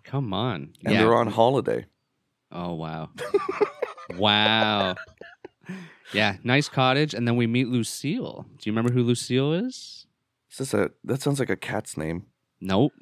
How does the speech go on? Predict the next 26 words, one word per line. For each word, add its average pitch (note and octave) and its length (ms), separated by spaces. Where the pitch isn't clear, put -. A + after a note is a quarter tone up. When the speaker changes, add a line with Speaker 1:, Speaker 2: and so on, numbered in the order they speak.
Speaker 2:
I - 60
Speaker 1:
There's A#2+ 100
Speaker 2:
would B2 80
Speaker 1:
no A2+ 80
Speaker 2:
name A2 120
my G2 140
cat E2+ 320
Lucille. E2+ 460
Speaker 1:
Nope. G#2+ 360
Speaker 2:
I A2+ 80
think D#2+ 180
that's C#2 140
a - 40
very F2+ 240
pretty G2+ 280
name. C2 260
Speaker 1:
Chewie C3 520
and G#2 320
Lawrence G2+ 800
are F2+ 160
excited F2+ 440
about F2 280
Lucille. E2 560
It's - 80
their F#2+ 140
bong. F#2 760